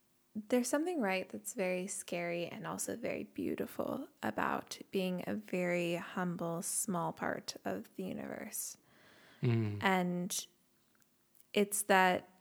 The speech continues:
Speaker 1: not, the world isn't on our shoulders. The responsibility of everything is not down to us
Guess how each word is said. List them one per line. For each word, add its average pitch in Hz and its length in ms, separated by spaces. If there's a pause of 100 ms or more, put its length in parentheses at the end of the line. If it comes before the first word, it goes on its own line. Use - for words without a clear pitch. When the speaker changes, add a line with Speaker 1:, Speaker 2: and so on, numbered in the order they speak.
(1400)
Speaker 1:
not, 208 440 (300)
the 214 160
world 202 380
isn't 214 320
on 196 200
our 196 160
shoulders. 196 880 (460)
The 214 180
responsibility 202 840
of 240 120
everything 247 680
is 196 340
not 180 340 (800)
down 175 400
to - 420 (1300)
us - 540